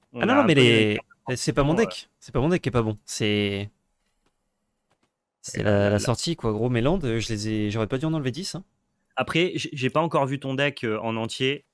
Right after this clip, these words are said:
Speaker 1: mais vraiment, quand tu vas voir le mien, tu vas dire, ok. Genre, vraiment, quand je te dis,
Speaker 2: Et
Speaker 1: je
Speaker 2: c'est
Speaker 1: peux partir
Speaker 2: vénère.
Speaker 1: sur le ladder, c'est pas loin, quoi.
Speaker 2: Ouais, non, ouais, moi aussi, hein, franchement, euh, euh, mana base, je suis full, euh, full stable et tout, c'est juste que je pioche pas mes landes, quoi. Euh,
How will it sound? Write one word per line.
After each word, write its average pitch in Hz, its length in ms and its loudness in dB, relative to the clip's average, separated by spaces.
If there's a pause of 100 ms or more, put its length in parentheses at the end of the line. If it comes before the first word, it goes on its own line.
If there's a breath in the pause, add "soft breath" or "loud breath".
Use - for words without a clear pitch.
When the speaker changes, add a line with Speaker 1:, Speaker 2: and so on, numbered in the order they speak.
(140)
Speaker 1:
mais 113 100 -2
vraiment, 120 260 -2
quand 127 140 -4
tu - 100 -4
vas 110 80 2
voir 107 160 2
le 113 100 0
mien, 120 200 -2
tu - 140 -12
vas 101 80 -6
dire, 98 140 -6
ok. 90 220 -10 (1700)
Genre, 123 160 2
vraiment, 135 240 0
quand 143 100 -6
je - 80 -8
te 123 60 -10
dis, 123 100 -10
Speaker 2:
Et 123 40 -4
Speaker 1:
je - 40 -8
Speaker 2:
c'est - 100 -8
Speaker 1:
peux 107 60 -4
partir 107 220 2
Speaker 2:
vénère. 113 60 -8
Speaker 1:
sur 107 120 -10
le 110 60 -6
ladder, 123 320 -4 (760)
c'est - 160 -12
pas 113 120 0
loin, 104 200 -4
quoi. 87 200 -14 (200)
Speaker 2:
Ouais, 98 400 -2
non, 110 80 0
ouais, 113 100 6
moi 113 140 4
aussi, - 180 -2
hein, 110 60 0
franchement, 104 460 -6
euh, 101 100 -10 (1400)
euh, 113 80 -2
mana 104 260 2
base, 110 220 4
je - 40 -4
suis 104 120 -8
full, - 280 -2
euh, 101 220 4
full - 160 -12
stable 107 280 -2
et 101 40 2
tout, 92 140 -4
c'est 113 160 -8
juste - 100 -12
que 113 120 -6
je - 100 -12
pioche 110 160 -8
pas 107 120 -6
mes 101 100 -2
landes, 117 180 -6
quoi. - 140 -18 (2250)
Euh, 135 880 -2